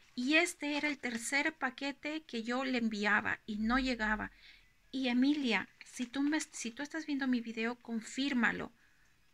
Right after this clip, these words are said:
Te volví a enviar el paquete. ¿Te acuerdas que ya la última vez dije, "Mira, a la de Dios"?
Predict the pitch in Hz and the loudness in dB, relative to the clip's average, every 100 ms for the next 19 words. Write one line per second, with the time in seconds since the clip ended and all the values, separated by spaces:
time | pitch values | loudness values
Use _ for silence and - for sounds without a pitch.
0 | _ _ 254 226 233 226 254 330 359 269 | _ _ -4 0 0 0 0 2 0 2
1 | 247 226 226 202 - 254 - 220 - - | 2 2 -2 -6 -6 -8 -6 -8 -8 -10
2 | 101 - 285 311 277 - 247 233 240 240 | -10 -2 0 0 -2 -6 -4 2 2 2
3 | 247 247 240 233 233 233 233 247 226 226 | 0 -2 2 2 2 -2 -6 -2 0 2
4 | 196 - - - 196 208 185 190 220 220 | 0 -4 -16 -12 -6 -4 -2 -2 -2 -2
5 | - | -2